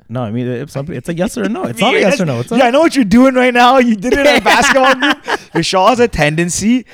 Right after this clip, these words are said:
Speaker 2: to, like, just, I know he doesn't believe the stuff he says sometimes. Like, not to say that he, like, just throws stuff out, but when it's,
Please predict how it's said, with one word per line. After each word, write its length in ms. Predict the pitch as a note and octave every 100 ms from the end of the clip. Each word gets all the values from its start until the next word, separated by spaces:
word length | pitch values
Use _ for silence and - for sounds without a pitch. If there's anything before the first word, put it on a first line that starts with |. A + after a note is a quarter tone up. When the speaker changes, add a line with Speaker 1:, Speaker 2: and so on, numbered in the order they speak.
| - - -
Speaker 2:
to, 100 | F3
like, 400 | D#3+ D3+ C#3 _ C#3+
just, 320 | C3 G#3 - _ _ _ -
I 120 | D3+
know 360 | E3+ D#3+ F#3+ B3
he 120 | A#3+
doesn't 280 | A3+ A3+ A#3
believe 400 | F3+ D3 D3 F3+
the 80 | E3+
stuff 220 | - D#3
he 80 | D3+
says 260 | - C3 -
sometimes. 400 | D#3 E3+ F3+ D#3
Like, 80 | C3+
not 180 | F#3+ C4
to 60 |
say 140 | A#3+ G#3+
that 140 | E3+
he, 100 | D#3+
like, 240 | C#3+ A#2+ _ _ _
just 220 | D3+ D3+
throws 200 | - D#3
stuff 160 | D#3 G#2+
out, 220 | B2+ - C3
but 120 | C3+
when 160 | D3
it's, 120 | D3+